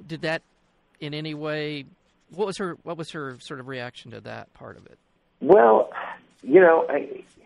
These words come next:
Speaker 2: it, it was, it was, it was very, um, uh, vague. <laughs> You know, it was, it was, she agreed, and,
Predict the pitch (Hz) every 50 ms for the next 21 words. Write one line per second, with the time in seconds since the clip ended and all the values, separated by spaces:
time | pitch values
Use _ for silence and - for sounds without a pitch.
0 | _ _ _ _ 156 165 - - 170 175 175 175 160 175 165 - - - 160 160
1 | 151 175 175 - - _ _ _ _ _ _ _ _ _ _ _ _ _ _ _
2 | _ _ _ _ _ _ _ _ _ _ _ _ _ _ _ _ _ - - -
3 | - - 147 139 - - - - 139 156 170 180 180 175 175 170 165 - - -
4 | 139 147 147 147 143 143 135 135 123 123 _ _ _ _ _ _ _ _ _ _
5 | _ _ _ _ _ _ _ _ _ _ _ _ _ _ _ _ _ _ _ _
6 | _ _ _ _ _ - - 127 131 135 131 127 131 123 120 120 120 117 127 -
7 | - - _ _ _ _ _ _ _ _ _ _ _ _ _ _ _ _ _ _
8 | _ _ _ _ _ _ _ - - - 143 165 175 156 107 85 80 - - -
9 | - - - - 151 135 117 254 196 - - 196 - _ - - - 107 120 117
10 | 123 131 139 139 120 104 123 120 123 127 113 - - - 127 127 127 - - -
11 | - - _ _ _ _ _ _ _ _ _ _ _ - - _ _ - - 117
12 | 104 - - - 143 143 131 101 - 117 123 123 131 139 151 170 185 - - -
13 | - _ - 131 135 135 131 127